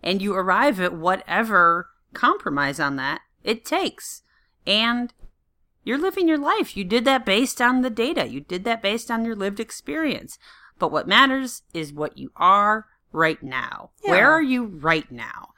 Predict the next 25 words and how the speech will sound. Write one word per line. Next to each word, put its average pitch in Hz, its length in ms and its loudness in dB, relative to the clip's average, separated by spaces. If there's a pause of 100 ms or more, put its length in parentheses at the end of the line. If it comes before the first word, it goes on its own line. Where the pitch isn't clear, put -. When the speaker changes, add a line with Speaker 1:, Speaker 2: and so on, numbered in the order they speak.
(300)
Speaker 1:
You 254 160 6
just 370 220 -2
figured 262 260 0
this 262 160 -2
out 294 160 4
about 180 260 2
yourself, - 520 -10
question 175 320 -2
Speaker 2:
That's 165 240 0
Speaker 1:
asker. 277 80 2
Speaker 2:
awesome. 175 480 4
Speaker 1:
That's - 60 -20
fantastic. 320 1300 0 (180)
How 269 80 2
many 440 160 0
people 359 500 0
never 214 680 2 (460)
Speaker 2:
Yeah. 220 280 0
Speaker 1:
figure 214 220 2
this 196 180 2
out? 175 240 2
Think 269 140 -2
about 349 220 4
how 302 220 6
effectively 170 840 -4